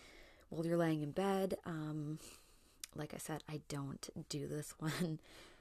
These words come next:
often enough because I find that when it's bedtime and once I've, like, done my nighttime, like, skin routine and I, like, either read a little bit or I have, like, a little snacky snack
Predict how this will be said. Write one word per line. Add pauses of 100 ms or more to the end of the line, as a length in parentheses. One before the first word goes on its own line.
(340)
often
enough
because
I
find
that (420)
when
it's
bedtime
and
once
I've,
like,
done
my (260)
nighttime,
like,
skin
routine
and
I,
like,
either
read
a
little
bit (420)
or
I
have,
like,
a
little
snacky
snack